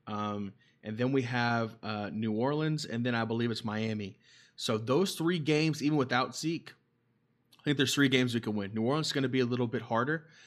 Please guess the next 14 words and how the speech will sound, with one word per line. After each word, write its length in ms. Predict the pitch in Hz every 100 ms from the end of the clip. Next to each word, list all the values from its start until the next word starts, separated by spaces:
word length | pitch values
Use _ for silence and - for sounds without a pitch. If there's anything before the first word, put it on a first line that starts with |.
| - _
um, 360 | - 117 113 113
but 80 | 113
we 140 | 120
kinda 260 | 131 147 160
got 140 | 143
lucky 260 | 131 139 139
with 80 | 123
our 80 | 117
schedule 340 | - 117 117
here 120 | 120
at 100 | 113
the 80 | 107
beginning. 460 | 104 117 117 101 92 _ - - _ _ -
Um, 580 | 107 110 107 101 98